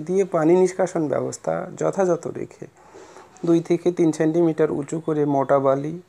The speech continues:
ইটের সুরকি অথবা নারকেল ছোবড়া দিয়ে মাটি ভরাট করুন। ভরাট করার সময় উপরে পাঁচ সেন্টিমিটার জায়গা ফাঁকা রাখুন, যেন প্রয়োজনে সেচ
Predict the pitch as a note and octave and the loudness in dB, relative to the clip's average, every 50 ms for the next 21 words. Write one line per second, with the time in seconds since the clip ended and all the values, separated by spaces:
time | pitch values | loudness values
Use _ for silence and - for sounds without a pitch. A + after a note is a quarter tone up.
0 | _ _ _ _ _ _ _ - - C#3+ - D3 C#3 - - - C#3 C#3 - - | _ _ _ _ _ _ _ -8 -6 -4 -2 -2 -2 -4 -4 -4 -4 -4 -4 -6
1 | - - - - D3 C#3+ C#3 - D3+ D3+ D#3 C3 C3 C3 B2+ - - D3 C#3+ C#3 | -8 -8 -4 -2 -2 -2 -2 -4 -4 -4 -2 -2 -2 -2 0 0 0 0 0 0
2 | - C#3+ C#3 C#3+ D3 D#3+ D#3 D#3 E3+ F#3+ G3+ G#3+ A3 A3 - _ _ _ - - | -2 -4 -2 0 0 -2 -2 0 -2 -4 -2 -4 -4 -6 -10 _ _ _ -20 -20
3 | _ _ _ _ _ _ _ _ _ - D3+ D3 B2+ C#3 B2+ B2 A#2 A2+ A2+ - | _ _ _ _ _ _ _ _ _ 0 2 2 2 2 0 -2 -2 -2 -4 -4
4 | - - - - - - D3 - D#3 C3+ - D#3 D3+ D#3 D3+ D3+ - F#3 F#3 G3 | -4 -8 -12 -12 -10 -10 -10 -12 -12 -8 -2 0 2 2 2 2 0 0 2 2
5 | G3 F#3+ - - G3+ G#3 G#3 G#3 - - - G3 F3+ F3 - A3+ A#3 A#3+ A3+ - | 0 -2 -2 -4 -2 0 0 -2 -2 -6 -10 -12 -8 -2 2 2 2 2 2 2
6 | F#3 E3+ - - - E3+ E3 E3 E3 E3+ E3+ F3 E3 F3 F3 F3 E3 D3 D#3+ D3+ | 0 0 0 0 -2 0 0 2 2 2 2 2 2 2 2 2 2 2 2 2
7 | C#3+ C#3+ D3+ C#3+ - - C#3 C3 D3+ D3+ D3+ D#3+ D#3 - G3 G3+ G3+ G#3 - - | 2 2 2 0 0 0 -2 0 2 0 0 0 -2 -4 -6 -6 -6 -8 -14 -20
8 | - - - - - _ _ - E3+ D3+ D3+ D3 C#3+ C#3+ C#3+ C#3+ - - - - | -20 -20 -20 -20 -20 _ _ -4 -4 -2 0 0 0 0 0 -2 -4 -6 -8 -12
9 | - - - _ _ _ _ _ _ _ _ _ - - E3+ E3 D#3 D3 D3+ D3 | -16 -18 -20 _ _ _ _ _ _ _ _ _ 0 4 4 6 6 4 2 2
10 | F3+ F#3+ F3 - - - D3+ C#3 | 0 0 -2 -6 -4 -2 -2 -2